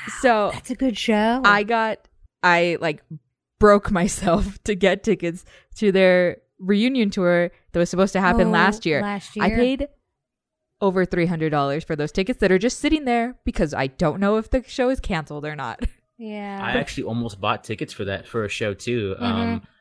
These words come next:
Speaker 3: I had a student whose mom <laughs> is a big M C R fan, and I guess he told her I was a big
Speaker 2: <laughs>
Speaker 3: fan, and she had extra tickets. She's like, "Well, tell your teacher I'll sell them for a good price," and I almost bought them.
Speaker 2: Mm-hmm.
Speaker 3: And right before I was gonna buy them, it hit. covid
Speaker 2: Yeah.
Speaker 3: hit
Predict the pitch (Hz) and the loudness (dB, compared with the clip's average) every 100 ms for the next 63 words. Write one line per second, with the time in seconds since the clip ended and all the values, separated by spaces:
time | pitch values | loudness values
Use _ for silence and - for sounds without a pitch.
0 | _ 107 120 110 - - 120 110 78 117 | _ -2 -2 -2 -6 -4 -4 -4 -6 -8
1 | 104 98 104 110 107 95 - - - _ | -8 -6 -4 -2 -4 -6 -12 -18 -20 _
2 | - 113 - 120 117 120 139 120 113 123 | -8 -6 0 0 2 -2 -2 -2 -4 -6
3 | 113 95 95 - - 294 - 269 156 226 | -6 -4 -6 -10 -12 -8 -4 -2 -2 -2
4 | 175 180 143 143 123 120 123 123 - 110 | -4 -2 -2 -2 -4 -6 -8 -8 -6 -4
5 | 110 104 104 _ - 117 - 131 131 120 | -4 -6 -8 _ -6 -4 0 0 0 -4
6 | - 131 - 151 - 117 - 131 123 - | -8 -12 -8 -8 -6 -6 -6 -6 -8 -10
7 | - - 226 277 - 240 - 190 185 - | -14 -12 -6 -6 -4 -6 -6 -8 -6 -6
8 | 208 185 - 156 147 165 - 151 135 - | -2 -4 -4 -8 -6 -10 -4 -4 -4 -4
9 | 113 110 123 151 135 101 98 120 - 92 | -4 -2 -2 -2 -4 -6 -4 -4 -6 -10
10 | 87 - - 233 247 120 104 120 127 - | -10 -12 -10 -8 -4 -4 -2 -4 -4 -6
11 | 117 110 110 92 110 110 95 - _ _ | -6 -6 -8 -6 -6 -6 -8 -14 _ _
12 | _ _ - 95 - 95 - _ - 226 | _ _ -14 -12 -10 -14 -16 _ -4 0
13 | 214 208 202 202 | 0 0 -2 -2